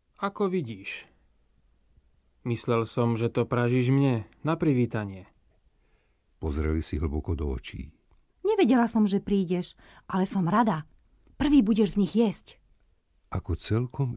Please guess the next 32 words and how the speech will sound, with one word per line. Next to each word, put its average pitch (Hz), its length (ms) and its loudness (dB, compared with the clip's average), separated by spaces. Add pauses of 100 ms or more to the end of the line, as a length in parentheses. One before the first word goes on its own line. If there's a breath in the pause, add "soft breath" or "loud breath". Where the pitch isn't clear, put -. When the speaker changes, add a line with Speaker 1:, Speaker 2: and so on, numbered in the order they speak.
Speaker 2:
ináč 78 800 -2
znel 78 480 0
teraz 73 360 -2
jej 76 200 0
hlas, 80 480 -6 (480)
inokedy 95 480 2
taký 80 320 -4
vzdorovitý. 73 800 -6 (560)
Speaker 3:
Ako 339 240 0
to, 247 120 2
že 196 120 0
si 175 160 -4
už 156 200 -4
prišiel? 156 600 -2 (600)
Speaker 1:
Pritrafil 185 640 -2
sa 160 160 -2
mi 156 80 2
povoz 113 640 -4 (120)
a 123 120 -8
keď 180 280 -2
som 156 360 0
stroj 131 400 -2
dal 101 200 -6
naložiť, 156 840 -4
ponáhľal 127 520 -2
som 107 200 -12
sa. 95 240 -18 (720)
Speaker 3:
Ochutnaj, 294 480 4
kým 208 160 2
ti 196 160 0
prichystám 190 640 -2
obed. 156 400 -6